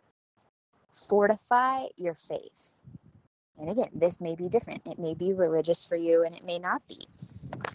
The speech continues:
And it may be faith in an external deity or, you know, life force and divine order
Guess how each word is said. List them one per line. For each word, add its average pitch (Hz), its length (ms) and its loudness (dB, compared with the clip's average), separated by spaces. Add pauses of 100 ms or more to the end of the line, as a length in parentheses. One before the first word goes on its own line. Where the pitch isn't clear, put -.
(360)
And 170 160 -2
it 160 120 -4
may 165 140 0
be 165 160 0
faith 160 340 2
in 165 160 0
an 156 220 -8
external 165 720 0 (920)
deity 190 640 6 (360)
or, 165 460 6 (920)
you 170 80 -8
know, 160 180 -4
life 165 240 0
force 185 500 -2
and 180 120 -10
divine 170 380 -8
order 180 480 0